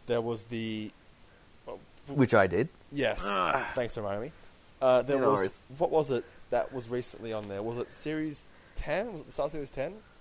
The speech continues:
Speaker 1: that was on there?
Speaker 2: Yeah, basically all the Christmas specials have been there.
Speaker 1: Yeah.
Speaker 2: So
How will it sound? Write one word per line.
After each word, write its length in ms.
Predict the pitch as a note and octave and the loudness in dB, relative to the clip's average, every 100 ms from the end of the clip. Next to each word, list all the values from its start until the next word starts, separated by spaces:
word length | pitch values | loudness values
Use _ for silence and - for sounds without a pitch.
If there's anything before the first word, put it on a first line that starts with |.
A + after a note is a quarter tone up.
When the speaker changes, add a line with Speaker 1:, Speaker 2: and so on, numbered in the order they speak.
| - - - | -20 -20 -12
Speaker 1:
that 100 | - | -2
was 100 | A#2+ | -2
on 160 | C3+ C3+ | -2 -4
there? 180 | F3+ G3 | -6 2
Speaker 2:
Yeah, 460 | A2+ C#3 C#3+ C#3 - - | 8 12 12 12 8 6
basically 380 | D3 G3 F3+ F3 | 6 8 8 12
all 120 | D3 | 12
the 80 | C#3 | 12
Christmas 340 | - C3+ - | 8 6 6
specials 340 | - A2 - G2 | 4 4 4 -4
have 80 | F#2+ | -2
been 160 | F2 | -4
there. 200 | E2 D2 E2+ | -2 -4 4
Speaker 1:
Yeah. 200 | C#3+ | 6
Speaker 2:
So 100 | F#2+ | 6